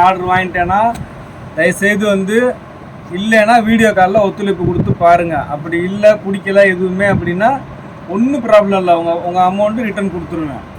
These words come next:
உடனே ஜிபே பண்ணி கொடுத்துருவேன், ஒண்ணும் பிரச்சனை இல்லை. மேக்ஸிமம் அந்த மாதிரி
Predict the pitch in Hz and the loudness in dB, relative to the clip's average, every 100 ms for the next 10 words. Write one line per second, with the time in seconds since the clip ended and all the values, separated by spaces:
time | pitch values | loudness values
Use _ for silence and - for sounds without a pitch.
0 | - 156 180 185 175 160 151 151 151 147 | -12 -6 -4 -2 -4 -6 -10 -8 -10 -12
1 | 151 135 135 147 147 139 117 139 131 127 | -14 -12 -10 -8 -8 -12 -14 -12 -10 -4
2 | 170 254 - - - - - 180 196 - | -2 -2 -6 -18 -16 -16 -14 -2 -2 -2
3 | 196 226 196 180 202 | 2 2 2 0 2